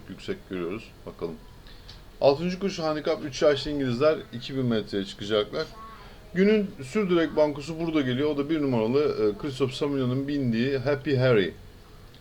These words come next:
Burada bu ikincilik ve üçüncülük serisini noktalandıracağını düşünüyoruz bu uygun grupta. Ee, ve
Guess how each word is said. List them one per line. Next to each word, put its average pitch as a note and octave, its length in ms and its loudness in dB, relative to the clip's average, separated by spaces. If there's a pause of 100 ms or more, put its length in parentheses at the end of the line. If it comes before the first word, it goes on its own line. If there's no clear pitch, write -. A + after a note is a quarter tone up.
Burada C3+ 540 2
bu C3+ 240 0
ikincilik C3 520 -2
ve A2 40 -4
üçüncülük A2 420 -4
serisini A#2+ 480 -2
noktalandıracağını G#2+ 880 2
düşünüyoruz F2+ 380 -8
bu G2 120 -4
uygun G2 300 0
grupta. B2+ 480 -2 (640)
Ee, F#2 40 -8 (460)
ve A#2+ 240 4